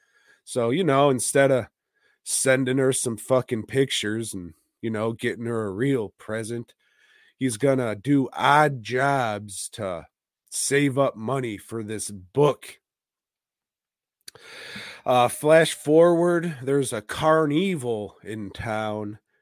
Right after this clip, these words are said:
and, uh, who's the ringmaster of this car-,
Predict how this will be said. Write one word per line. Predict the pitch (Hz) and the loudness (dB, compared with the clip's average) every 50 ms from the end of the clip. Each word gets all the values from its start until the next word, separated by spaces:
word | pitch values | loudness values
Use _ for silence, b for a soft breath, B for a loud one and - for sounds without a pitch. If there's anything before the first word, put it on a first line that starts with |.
| _ _ _ _ _ - | _ _ _ _ _ -12
and, | - 104 107 104 101 98 95 95 98 95 95 95 | -8 -6 -6 -4 -6 -6 -8 -8 -8 -10 -8 -6
uh, | 104 101 98 98 92 90 87 82 80 - - b b b b b b b | -4 -4 -4 -2 -2 -4 -4 -6 -8 -10 -14 b b b b b b b
who's | - 151 160 180 170 135 | 2 2 2 2 2 -4
the | 127 143 160 156 | -2 0 0 0
ringmaster | 139 127 135 156 170 175 180 170 156 151 147 156 160 165 151 - - - 175 160 156 | 0 0 0 0 0 0 0 -2 -2 -2 0 0 0 -2 -2 -6 -8 -6 -2 0 0
of | 156 147 139 123 | 0 0 -2 -4
this | 117 120 117 - - - - - _ _ - | -4 -4 -4 -4 -6 -8 -10 -14 _ _ -12
car-, | - - - 127 | -10 -10 -10 -12